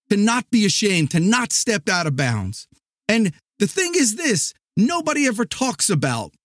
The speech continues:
the masses. You know, there's no statues ever built for the masses. You know, maybe in communist Russia, but those guys are, are killing themselves to do that thing. No, it's the people that step out of bounds. I was recently reading about Andrew Carnegie.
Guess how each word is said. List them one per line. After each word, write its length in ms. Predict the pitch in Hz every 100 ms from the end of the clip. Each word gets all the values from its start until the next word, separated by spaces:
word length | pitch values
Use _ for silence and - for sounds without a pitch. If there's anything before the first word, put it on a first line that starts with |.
| _
the 100 | 147
masses. 800 | 165 147 135 131 139 98 - - - _ _ _ _ _ _ _ _ -
You 100 | 247
know, 120 | 285
there's 220 | 269 226
no 140 | 311 285
statues 760 | - - 247 269 - 240 185
ever 240 | 208 202 190
built 560 | 110 190 180 117 - - _ _
for 140 | 185
the 100 | 156
masses. 760 | 151 147 147 139 - 98 - - _ _ _ _ _ _ _
You 100 | -
know, 80 | 220
maybe 380 | 196 233 240 214
in 100 | 175
communist 580 | - 220 220 202 156 -
Russia, 320 | 214 254 180
but 200 | 160 175
those 160 | 185 156
guys 280 | 185 170
are, 200 | 160 139 120 - -
are 80 | 139
killing 360 | - 294 214
themselves 440 | 139 113 135 120 -
to 120 | 143
do 200 | 240 254
that 240 | 139 98
thing. 180 | - - _ _ _ _ _ _ _ _ -
No, 240 | 294 285
it's 140 | 208 -
the 100 | 202
people 320 | 294 320 285
that 160 | 247 -
step 300 | - 240 240
out 160 | 226
of 80 | 202
bounds. 300 | 208 208 175
I 80 | 185
was 200 | 190 175
recently 460 | 269 254 247 214
reading 320 | 202 220 202 185
about 420 | 135 160 151 -
Andrew 420 | 202 220 175 196
Carnegie. 680 | - 190 185 151 113 92